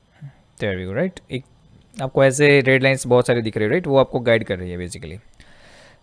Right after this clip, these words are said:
So यहाँ पे अभी मान लो कि दो स्लाइड हो चुकी है,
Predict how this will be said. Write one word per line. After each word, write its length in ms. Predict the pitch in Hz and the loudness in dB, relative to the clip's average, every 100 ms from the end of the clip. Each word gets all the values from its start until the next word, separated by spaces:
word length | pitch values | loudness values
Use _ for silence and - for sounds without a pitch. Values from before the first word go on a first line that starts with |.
| - | -8
So 120 | - | -2
यहाँ 240 | 131 151 | 2 4
पे 80 | 160 | 6
अभी 300 | 170 175 175 - | 6 6 2 2
मान 160 | 143 | 0
लो 80 | 160 | 2
कि 80 | 156 | 0
दो 220 | 135 143 | 4 4
स्लाइड 220 | - 139 | 4 2
हो 100 | 127 | 2
चुकी 280 | 104 104 80 | -2 -8 -10
है, 120 | 76 | -12